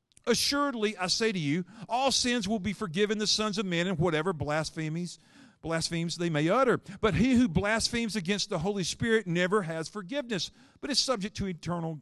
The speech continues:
condemnation, because they said, 'He has an unclean spirit.'"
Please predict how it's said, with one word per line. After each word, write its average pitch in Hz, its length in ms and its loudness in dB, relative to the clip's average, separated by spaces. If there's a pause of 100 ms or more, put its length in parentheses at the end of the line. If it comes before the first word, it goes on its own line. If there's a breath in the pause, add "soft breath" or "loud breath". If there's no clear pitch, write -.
condemnation, 135 680 -6 (240 loud breath)
because 190 260 0
they 180 100 2
said, 180 380 2 (640 soft breath)
'He 214 140 0
has 139 460 -2
an 143 140 -4
unclean 120 680 -4
spirit.'" 123 500 -8